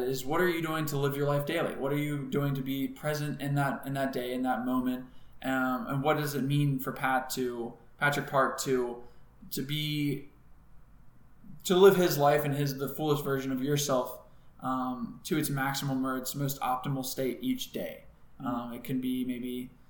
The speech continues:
Speaker 1: something that you've learned recently, something that you have not even paid attention to, but you kind of do as a habit along the way. Um, but what is important to you to make sure, like, at the end of the day, like, you're like, "I, I did this,"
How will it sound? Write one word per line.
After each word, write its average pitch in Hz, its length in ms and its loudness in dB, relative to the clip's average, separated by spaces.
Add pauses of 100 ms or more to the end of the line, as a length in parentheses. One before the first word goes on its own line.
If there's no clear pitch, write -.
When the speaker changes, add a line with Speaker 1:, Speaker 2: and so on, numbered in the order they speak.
(340)
Speaker 1:
something 143 320 0
that 131 80 0
you've 131 160 0
learned 135 160 0
recently, 147 420 -2
something 139 340 -2
that 127 360 -2
you 110 560 -8 (300)
have 110 240 -6 (520)
not 147 200 2
even 143 120 2
paid 143 140 2
attention 143 400 -4
to, 139 160 -2
but 123 220 -2
you 120 100 -8 (160)
kind 127 160 -4
of 120 100 -4
do 131 140 -2
as 131 120 -4
a 127 60 -6
habit 117 340 -4
along 127 280 -4
the 120 60 -10
way. 143 420 -4 (440)
Um, 123 260 -4
but 143 100 0
what 196 140 4
is 220 140 0
important 151 480 0
to 127 100 -6
you 135 480 -2 (540)
to - 80 -4
make 143 220 2
sure, 151 260 -2
like, 135 220 2
at - 160 -4
the 131 60 -4
end 131 120 -2
of 147 60 -2
the 147 60 2
day, 135 200 0
like, 127 200 -2
you're 135 100 -2
like, 123 260 -2
"I, 127 460 -2 (180)
I 123 100 -2
did 113 240 -6
this," - 360 -12